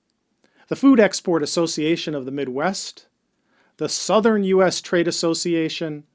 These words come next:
and the Western U S Agricultural Trade Association. For more information on the S R T Gs, visit ag export links dot org. You can find the link in the description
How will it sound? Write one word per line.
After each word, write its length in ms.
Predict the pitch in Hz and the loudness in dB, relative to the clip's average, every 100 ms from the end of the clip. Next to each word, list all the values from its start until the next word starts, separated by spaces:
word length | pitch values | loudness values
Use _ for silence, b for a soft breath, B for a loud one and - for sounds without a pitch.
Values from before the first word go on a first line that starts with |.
| _ _ _ - | _ _ _ -10
and 140 | 151 | -6
the 60 | 135 | -2
Western 520 | 139 196 - 208 170 | 2 2 2 0 0
U 160 | 165 | 2
S 160 | 165 - | 0 -2
Agricultural 800 | - 147 127 - 180 180 190 160 | -8 -10 -10 -4 -2 0 0 -2
Trade 300 | 151 170 156 | -2 -2 0
Association. 1000 | 151 - 131 - 127 117 120 - - 165 _ _ _ _ _ b b b b | -2 -6 -8 -8 -10 -14 -14 -16 -18 -20 _ _ _ _ _ b b b b
For 140 | 202 | 4
more 260 | 226 311 339 | 4 6 2
information 600 | 294 233 208 240 208 160 | 2 4 6 4 2 -2
on 140 | 143 | -4
the 140 | 143 | -6
S 220 | - 151 - | -6 -6 -4
R 160 | 135 | -6
T 220 | 127 147 | -8 -10
Gs, 560 | 123 127 123 127 170 - b b b | -10 -10 -8 -8 -8 -12 b b b
visit 380 | 202 214 214 185 - | 4 6 4 2 0
ag 320 | 208 285 233 | 4 4 0
export 480 | 208 - - 202 196 | -4 -4 -4 -4 -2
links 340 | 165 170 - | -2 -2 -4
dot 320 | - 160 156 - | -2 0 0 -2
org. 400 | 143 156 156 147 | -2 0 0 0
You 1300 | 202 233 113 _ _ _ _ _ _ _ _ _ - 175 | 0 0 -4 _ _ _ _ _ _ _ _ _ -6 0
can 120 | 185 | 0
find 360 | 170 202 240 247 | 2 4 4 4
the 40 | |
link 400 | 180 175 170 - - | 4 2 -2 -8 -6
in 160 | 170 | -2
the 80 | 175 | -2
description 800 | 165 - - 151 - 151 139 139 | -2 -4 -4 -4 -4 -6 -8 -12